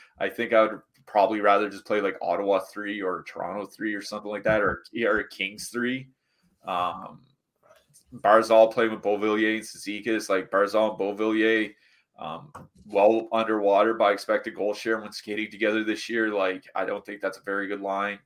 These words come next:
Um, so I'll just take the line that I think is both playing the best,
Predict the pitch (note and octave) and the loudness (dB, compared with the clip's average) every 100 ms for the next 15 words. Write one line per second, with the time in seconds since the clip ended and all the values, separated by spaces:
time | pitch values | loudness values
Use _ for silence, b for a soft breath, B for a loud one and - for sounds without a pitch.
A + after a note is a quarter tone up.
0 | _ - F2+ F2+ - - C3+ _ _ _ | _ -16 -12 -10 -10 -10 -16 _ _ _
1 | _ - - - _ _ _ _ - - | _ -20 -20 -20 _ _ _ _ -16 0
2 | A2+ G2+ - A2 A2+ - A#2+ A2+ G2+ G2+ | 4 4 4 0 0 -2 -2 0 0 0
3 | G2+ F#2+ F#2 - G#2 - b b b b | 0 2 2 -2 -10 -12 b b b b
4 | b b _ _ A#2+ G#2 D#3+ E3 - C#3 | b b _ _ -8 6 6 6 6 6
5 | D3 C#3 B2 A#2 A#2+ B2 - - | 6 0 0 4 4 4 -4 -16